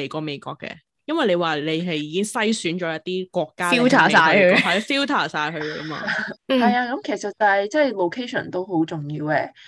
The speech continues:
Speaker 2: 嗯。
Speaker 3: 因為我知道外國啲地方好大，乜嘢都即係，誒，會同其他地方距離好遠啦，噉所以都會想揀返一啲可能係距離大城市比較近嘅學校啦。
Speaker 2: 嗯。
Speaker 3: 噉另外就係，即係，誒，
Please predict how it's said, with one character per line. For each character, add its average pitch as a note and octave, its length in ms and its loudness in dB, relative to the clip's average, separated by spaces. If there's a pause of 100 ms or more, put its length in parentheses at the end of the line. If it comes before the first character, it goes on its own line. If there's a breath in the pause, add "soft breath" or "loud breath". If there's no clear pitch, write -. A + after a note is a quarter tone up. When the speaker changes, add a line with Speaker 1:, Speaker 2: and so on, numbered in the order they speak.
(200 soft breath)
Speaker 2:
嗯。 F3 500 -2 (240 loud breath)
Speaker 3:
因 F4+ 120 -2
為 - 60 2
我 G#3+ 80 2
知 B3 160 -6
道 A#3+ 100 -2
外 F3 480 2
國 D#3+ 160 -4 (120)
啲 A3 80 -6
地 G3 100 -2
方 F#3+ 160 -6
好 E3 160 -6
大， C3 300 -2
乜 G#3 140 -6
嘢 F3 180 0
都 F3+ 320 0
即 - 120 -10
係， D#3+ 200 -4
誒， C3+ 320 -8
會 D3+ 100 -4
同 C3 280 -12
其 - 160 -16
他 F3+ 260 2
地 E3+ 140 -4
方 F3 220 -8
距 E3+ 120 -8
離 D3 120 -2
好 E3 60 -4
遠 G3 200 -4
啦， A3 260 0
噉 A3 120 -10
所 C#4+ 140 -2
以 C#4 60 -2
都 C#4+ 160 -2
會 C4 80 -2
想 G#3+ 280 -2
揀 - 280 -10
返 G#3+ 260 -4 (160)
一 - 60 -12
啲 A3 300 -10 (380 loud breath)
可 - 120 -6
能 F#3 180 -2
係 D#3+ 240 -8
距 F3 140 -10
離 E3 160 -4
大 C3+ 220 -2
城 C#3 240 -10
市 - 160 -20
比 D3 120 -2
較 F3+ 220 -4
近 C3+ 380 -14
嘅 C#3 240 -10
學 C3+ 80 -16 (140)
校 D3 140 -8
啦。 G#3+ 380 -2 (480 loud breath)
Speaker 2:
嗯。 A#3 140 0
Speaker 3:
噉 D4 120 2
另 C4+ 140 2
外 F#3+ 180 -2
就 G#3 100 -4
係， F3+ 360 -2
即 - 120 -8
係， A3+ 280 -4
誒， D3+ 520 -4